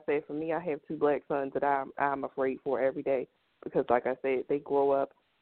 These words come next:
they, they are growing up around majority white children. My oldest son, he had, I believe, ninety-eight percent of his, his friends are actually white, and that's fine.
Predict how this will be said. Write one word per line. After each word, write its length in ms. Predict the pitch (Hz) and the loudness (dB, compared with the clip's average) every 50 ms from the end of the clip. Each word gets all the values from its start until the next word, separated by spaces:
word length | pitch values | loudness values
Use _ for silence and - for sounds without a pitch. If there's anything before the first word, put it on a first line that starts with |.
| _ | _
they, 180 | - 156 160 - - - | 2 2 2 2 0 0
they 160 | 160 151 151 147 147 _ - _ - | 0 2 2 2 -2 _ -16 _ -2
are 100 | - 151 | -2 -2
growing 420 | 143 - 156 160 175 190 190 180 170 | -2 -2 -4 -4 -4 -4 -6 -6 -8
up 180 | 165 160 - | -10 -10 -10
around 420 | 147 147 147 143 139 143 139 139 143 | -12 -12 -10 -10 -8 -8 -8 -10 -10
majority 540 | 151 147 147 147 147 147 143 139 135 143 - _ _ _ _ _ - | -12 -8 -4 -4 -2 -2 -2 -4 -6 -10 -12 _ _ _ _ _ 0
white 260 | - 151 139 143 - - | 2 4 4 4 0 -2
children. 340 | - 165 151 139 143 147 135 | 0 2 2 2 0 -2 -4
My 140 | 135 143 - | -4 -4 -2
oldest 320 | - 151 151 165 160 156 - | -2 -2 -4 -4 -8 -10 -2
son, 280 | - 151 143 147 160 151 | 0 0 0 0 -2 -6
he 280 | 170 180 165 156 170 170 | -10 -10 -8 -8 -8 -2
had, 140 | 180 165 156 - 143 143 143 - - - _ - | 0 0 0 0 -2 -6 -6 -8 -10 -10 _ 2
I 140 | 147 143 | 2 2
believe, 400 | 151 - 151 143 156 151 147 147 139 | 4 2 0 2 2 0 0 -2 0
ninety-eight 460 | 147 143 151 151 147 147 151 147 - | 0 2 2 2 4 2 2 2 0
percent 280 | - 156 - 165 151 143 | -6 -6 -4 -2 -2 -2
of 60 | 143 | 0
his, 200 | 151 151 147 139 _ _ _ _ _ _ _ _ _ _ _ - | 0 0 0 0 _ _ _ _ _ _ _ _ _ _ _ 0
his 160 | - 175 165 165 - | 2 2 2 2 -2
friends 260 | - 170 160 151 151 151 | -2 0 2 2 4 4
are 160 | 147 147 139 | 4 4 6
actually 440 | 123 139 143 143 - - 147 147 143 | 4 4 2 0 -2 -4 -2 -2 -2
white, 360 | 143 - 139 139 135 135 131 _ - - - _ - | -2 0 0 2 2 0 -2 _ -12 -20 -14 _ 0
and 160 | - 156 - | 0 0 2
that's 160 | 139 135 127 - - - | 2 0 -2 -2 -4 -2
fine. 360 | 156 151 147 143 139 139 | 0 2 2 2 0 0